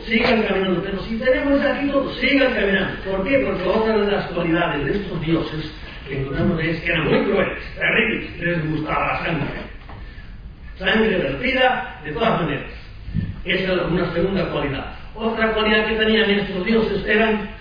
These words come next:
que eran tremendamente sexuales. En el fondo del fenómeno ovni, el sexo resuma por todas partes. ¿Entienden?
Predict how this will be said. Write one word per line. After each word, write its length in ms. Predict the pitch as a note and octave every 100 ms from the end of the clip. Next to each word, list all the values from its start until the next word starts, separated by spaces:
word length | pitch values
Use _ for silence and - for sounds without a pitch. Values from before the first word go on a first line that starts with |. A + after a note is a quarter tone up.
| -
que 80 | F#3+
eran 260 | G#3 G#3+
tremendamente 840 | G3+ - C#4+ A3+ G3+ G3 G#3+ E3+ E3
sexuales. 480 | D#3+ F3 E3+ - - - - - - - - - - - G3
En 200 | G3 G3+
el 220 | G3+ F#3
fondo 340 | C4 D4 A3+
del 200 | G#3 G3
fenómeno 540 | F3+ F3+ A3+ A3+ G#3+ A3+
ovni, 440 | A3+ A#3 A#3+ - - - - -
el 260 | D#3+ E3+ D#3+
sexo 560 | C#4+ C#4+ - A3+ G#3+
resuma 480 | F3+ F3+ A#3+ A#3 F3
por 160 | E3 -
todas 180 | -
partes. 400 | - - - - - - - - - - - -
¿Entienden? 360 | D#3 F#3 F3+